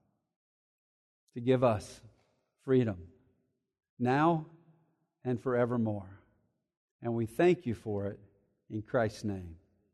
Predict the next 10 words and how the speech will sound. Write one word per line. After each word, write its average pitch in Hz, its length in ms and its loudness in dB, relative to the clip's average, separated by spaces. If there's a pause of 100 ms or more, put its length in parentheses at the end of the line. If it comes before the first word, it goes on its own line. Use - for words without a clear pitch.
(140)
Amen. 101 400 -4 (160)
You 107 80 -6
may 110 100 0
be 104 140 -4
seated. 107 360 -4 (1900)
Recently, 208 560 8
we've 185 180 10
begun 190 420 10
studying 175 680 10 (420)
Exodus. 160 720 6